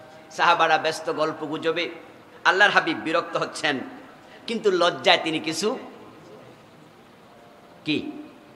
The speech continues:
বলতে পারছেন না। কিভাবে বলে যে, "চলে যাও"? আল্লাহ তাআলা কোরআনের আয়াত নাজিল করে দিস। খবর আছে, যাও এবার। কিয়ামত পর্যন্ত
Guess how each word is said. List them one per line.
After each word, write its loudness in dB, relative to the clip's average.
বলতে 2
পারছেন 0
না। -2
কিভাবে 4
বলে 2
যে, -2
"চলে 0
যাও"? 2
আল্লাহ 2
তাআলা 2
কোরআনের -2
আয়াত -2
নাজিল -8
করে -8
দিস। -14
খবর -2
আছে, -4
যাও -6
এবার। -10
কিয়ামত 0
পর্যন্ত -4